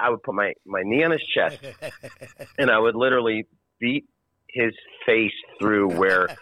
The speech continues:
Speaker 2: <laughs>
Speaker 1: my fist goes completely through his skull, and there's a hole in his face.
Speaker 2: <laughs> Jesus.
Speaker 1: That's the
Speaker 2: <laughs>
Speaker 1: anger that I carry with me today. If I go to the grocery store, I gotta go get deli meat and some creamer for the wife here in a minute.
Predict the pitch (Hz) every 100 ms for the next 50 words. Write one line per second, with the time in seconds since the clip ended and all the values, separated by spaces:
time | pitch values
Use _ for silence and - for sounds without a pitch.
0 | - - - 107 113 113 - - 127 120
1 | - 113 110 - 104 127 - 113 107 -
2 | 110 107 98 - - 117 113 95 82 -
3 | - - - 107 104 107 98 113 110 104
4 | 87 - - 85 - _ _ - - -
5 | 98 - - 131 135 - 131 120 - -
6 | - - _ 123 131 147 151 131 117 113
7 | 113 110 110 _ 135 127 120 113 113 110
8 | 110 107 101 127 180 202 165 127 131 -
9 | 110 110 101 110 101 85 - 104 98 95
10 | 95 98 _ _ - 101 95 90 87 90
11 | 92 92 101 90 90 98 90